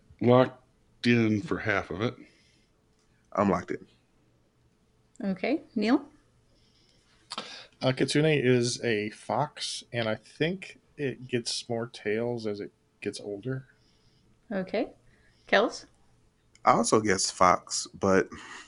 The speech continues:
Speaker 2: I said that, um, with more tails, it can help Sonic get through the levels easier.
Speaker 1: Mm, mm-hmm, mm-hmm, mm-hmm.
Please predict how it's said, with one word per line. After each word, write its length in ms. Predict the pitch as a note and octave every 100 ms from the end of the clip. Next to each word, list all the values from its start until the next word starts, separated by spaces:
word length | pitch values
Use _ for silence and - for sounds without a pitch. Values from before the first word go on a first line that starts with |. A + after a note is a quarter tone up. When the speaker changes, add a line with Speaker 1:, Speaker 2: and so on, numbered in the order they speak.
| _ - - - - -
Speaker 2:
I 180 | - G#2+
said 380 | - G#2+ G2+ -
that, 280 | G2 F#2 F2
um, 400 | F2+ F2+ F2 D#2+
with 160 | F2+ E2
more 200 | F2 F2
tails, 360 | - E2+ E2
it 100 | E2
can 140 | E2+ F2
help 260 | F2+ D#2
Sonic 440 | - F2 E2+ E2 -
get 200 | F2+ -
through 120 | F2
the 100 | E2
levels 440 | D#2+ D#2+ D2 C#2+ -
easier. 360 | D2 C#2 C#2+
Speaker 1:
Mm, 380 | B2 C#3 B2+ -
mm-hmm, 600 | G2 G2 G#2+ D3 - -
mm-hmm, 640 | F#2+ G#2 C#3 - - C#3 E2+
mm-hmm. 220 | E2+